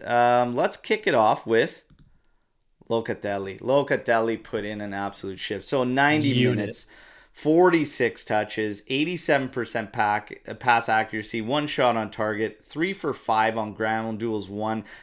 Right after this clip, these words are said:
Speaker 1: Clearances, six, some of them crucial. Um,
Speaker 2: Mm-hmm.
Speaker 1: two block shots, one of them being big, couple tackles.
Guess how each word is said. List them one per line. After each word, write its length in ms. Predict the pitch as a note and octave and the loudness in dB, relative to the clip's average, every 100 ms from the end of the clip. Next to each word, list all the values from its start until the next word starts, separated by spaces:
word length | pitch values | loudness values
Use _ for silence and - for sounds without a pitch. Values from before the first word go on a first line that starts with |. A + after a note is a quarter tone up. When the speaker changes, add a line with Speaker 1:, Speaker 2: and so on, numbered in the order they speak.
| _ | _
Speaker 1:
Clearances, 640 | - E3+ F3+ E3 D#3 C3 | 0 2 2 -2 -4 -4
six, 460 | - - C3 B2+ - | -6 0 0 0 -4
some 320 | - C#3+ E3 | 2 2 4
of 100 | D3 | 2
them 300 | A#2+ G2+ G2 | 2 -2 -8
crucial. 720 | - B2 A#2+ A#2+ - B2 A#2+ - - - | -6 -2 -2 -2 -2 0 0 -4 -20 -12
Um, 280 | - G#2+ G2+ | -4 0 0
Speaker 2:
Mm-hmm. 60 | A#2+ | -2
Speaker 1:
two 240 | A#2+ D#3+ D#3 | -2 0 0
block 400 | C#3+ B2+ A2+ - | 4 4 4 0
shots, 680 | - - A2+ A2+ A2+ A2 - | -6 0 4 4 4 0 -10
one 240 | G#2+ A#2 | -6 -4
of 80 | A#2 | -2
them 160 | A2 G#2 | -4 -4
being 280 | A2 G2+ - | -6 -8 -6
big, 420 | B2 A2 A2 G#2 - - - | 0 2 2 0 -12 -20 -20
couple 320 | - C#3 C3+ B2 | 0 2 2 -4
tackles. 600 | B2+ A2 A2+ A#2 G#2+ | 2 4 4 0 -6